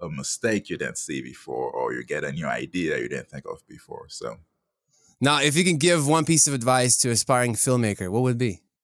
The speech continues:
Speaker 1: My biggest advice has always been to learn as much as you can about the field you're starting in.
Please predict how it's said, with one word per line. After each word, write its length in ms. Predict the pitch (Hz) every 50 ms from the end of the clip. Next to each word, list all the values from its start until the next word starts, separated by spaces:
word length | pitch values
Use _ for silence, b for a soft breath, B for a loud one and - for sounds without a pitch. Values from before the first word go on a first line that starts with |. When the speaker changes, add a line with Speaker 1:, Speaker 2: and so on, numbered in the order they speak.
| _ _ _ _ _ _ _ _ _ _ _ _ _
Speaker 1:
My 100 | 135 139
biggest 360 | 139 180 160 - 165 147 139
advice 720 | 160 151 131 113 131 127 127 127 120 - - - - - -
has 320 | - - 117 110 101 95
always 480 | 113 110 110 110 107 104 104 95 90 85
been 720 | 71 101 101 101 101 95 95 92 90 87 87 82 78 - - _ _
to 680 | - - 107 101 98 95 95 92 90 85 80 67 - - _ _ _ _ _ _ _ _ _ _
learn 420 | 87 95 101 101 101 104 107 107
as 320 | 110 - 82 92 90 - -
much 280 | 90 85 87 85 -
as 240 | 80 69 82 80 -
you 100 | 80 71
can 280 | - - 87 85 82 82
about 320 | 73 71 73 69 71 - 69
the 120 | 64 62
field 400 | - - - 53 64 67 67 69
you're 140 | 67 65 -
starting 500 | - - - - 55 64 - 64 62 57
in. 240 | 50 - 57 60